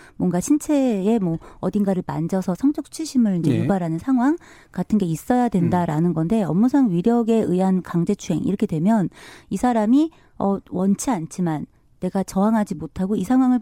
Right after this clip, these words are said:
Speaker 1: 뻔히 보지만 이것을 이제 벗어나려는 노력이나 이후에 항의를 못하였다라는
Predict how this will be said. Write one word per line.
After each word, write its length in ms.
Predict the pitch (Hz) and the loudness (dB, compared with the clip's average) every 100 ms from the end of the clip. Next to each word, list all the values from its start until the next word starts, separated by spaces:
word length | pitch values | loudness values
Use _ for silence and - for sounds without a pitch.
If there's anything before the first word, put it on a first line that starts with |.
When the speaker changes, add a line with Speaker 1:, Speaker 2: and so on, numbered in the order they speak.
| - | 0
Speaker 1:
뻔히 240 | 294 311 | 0 2
보지만 720 | 302 - 190 - 208 247 311 349 - _ | 0 -4 -6 -2 2 2 2 -2 -12 _
이것을 500 | 202 208 233 226 190 | -4 -2 0 0 0
이제 140 | 175 175 | -2 -6
벗어나려는 680 | - 190 254 247 220 202 | -4 0 2 2 2 0
노력이나 380 | 170 165 175 175 | 0 -2 -2 -2
이후에 300 | 165 185 202 | 0 2 2
항의를 300 | 202 285 330 | 2 2 2
못하였다라는 840 | 202 160 - 269 - 208 185 180 | 0 -2 -2 0 0 -2 0 0